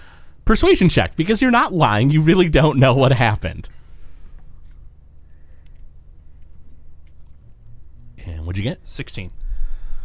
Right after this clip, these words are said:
Speaker 1: You, uh, apologize and, uh, uh, you know, to this, like, you know, like, black puddle on the ground. And, uh,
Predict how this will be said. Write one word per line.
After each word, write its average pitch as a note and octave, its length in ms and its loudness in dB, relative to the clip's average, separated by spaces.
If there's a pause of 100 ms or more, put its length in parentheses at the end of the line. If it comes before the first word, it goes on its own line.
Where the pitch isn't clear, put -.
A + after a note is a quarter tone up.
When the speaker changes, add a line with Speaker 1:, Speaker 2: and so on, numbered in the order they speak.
(840)
Speaker 1:
You, A3 400 2
uh, D3 300 4
apologize C3+ 1120 2
and, G#2 420 0
uh, F2+ 340 -2 (120)
uh, E2 320 -6 (220)
you F#2 100 -4
know, E2 240 -8
to - 80 -8
this, F#2+ 220 -6
like, E2+ 240 -8
you G2 120 -6
know, D#2+ 140 -8 (380)
like, F2 160 -8 (260)
black G2 560 -6
puddle G2 320 0
on F2 120 -4
the E2+ 80 -8
ground. D#2+ 440 -8 (1080)
And, G2+ 480 0
uh, E2 340 -6